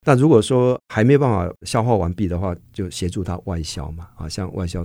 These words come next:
到像日本、美国、加拿大、欧洲等等。其实就是说，台湾的农业如果结合科技的话，是一个很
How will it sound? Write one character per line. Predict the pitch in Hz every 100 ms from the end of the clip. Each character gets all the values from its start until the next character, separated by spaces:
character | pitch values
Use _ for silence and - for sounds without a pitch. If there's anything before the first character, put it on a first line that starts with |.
| -
到 | 82 67 -
像 | 76 80
日 | 85
本、 | - - - _ -
美 | 80
国、 | 69 80 76 -
加 | 98
拿 | 82 76
大、 | 85 73 -
欧 | 95 90
洲 | 87 85 - -
等 | 98
等。 | 101 85
其 | 156
实 | 143 131
就 |
是 | 147 147
说， | 139 127 - - -
台 | 127 147
湾 | 170
的 | 156
农 | 120 104 117
业 | 127 104 92
如 | 98 113
果 | 90
结 | 92 104
合 | 92
科 | - - 113
技 | 107 104
的 | 90
话， | 95
是 | 90 104
一 |
个 | 92
很 | 80 - 80 78